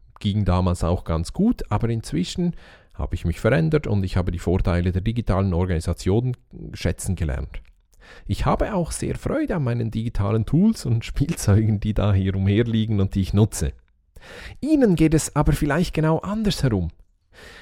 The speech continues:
Jede Art hat ihre Vor- und Nachteile. Wichtig ist, dass Sie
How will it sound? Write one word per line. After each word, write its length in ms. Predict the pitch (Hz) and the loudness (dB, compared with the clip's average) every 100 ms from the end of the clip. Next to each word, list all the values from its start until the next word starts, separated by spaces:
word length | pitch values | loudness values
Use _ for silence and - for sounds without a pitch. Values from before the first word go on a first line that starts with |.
| - | -6
Jede 400 | 127 196 208 - | 4 6 6 2
Art 260 | 180 - | -2 0
hat 120 | 156 170 | 0 0
ihre 200 | 165 143 | -2 0
Vor- 260 | 143 147 | 0 0
und 140 | 139 104 | 0 0
Nachteile. 580 | 107 - 90 78 73 - - - - - - | 0 0 0 0 -2 -8 -16 -20 -20 -14 4
Wichtig 440 | 147 214 - 185 | 4 4 0 0
ist, 220 | 175 - | 0 2
dass 180 | 135 - | 0 2
Sie 200 | 139 131 | 0 0